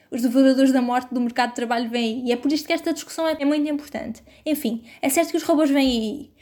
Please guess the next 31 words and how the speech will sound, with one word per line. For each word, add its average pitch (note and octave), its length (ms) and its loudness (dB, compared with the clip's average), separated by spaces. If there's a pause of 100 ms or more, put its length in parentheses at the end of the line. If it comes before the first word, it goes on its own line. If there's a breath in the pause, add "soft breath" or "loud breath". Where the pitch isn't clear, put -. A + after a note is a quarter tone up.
(160 soft breath)
É A#3+ 60 -2
certo B3+ 260 -2
que - 80 -2
muitos D4 240 2
trabalhos C4+ 600 2 (260 loud breath)
vão C#4 160 2
ser C#4+ 340 2
simplesmente D#4 540 -2
eliminados, B3+ 500 0
mas C4 140 0
também D#4+ 220 -2
é D#4 60 -2
certo D#4+ 260 -2
que D#4+ 80 -2
outros D#4+ 180 -4
tanto C#4+ 280 0
vão C4+ 120 2
ser C4+ 160 -2
criados. A3+ 540 -4 (260 loud breath)
O C4+ 60 -4
problema D4 460 4
está D4+ 180 -2
na C#4 100 0
natureza C4+ 480 0
desses A#3+ 240 -8
novos A#3 260 -4
postos, - 520 -6 (240 loud breath)
que - 80 -8
serão C4 240 2
mais B3 200 -4
complexos, C4 640 -2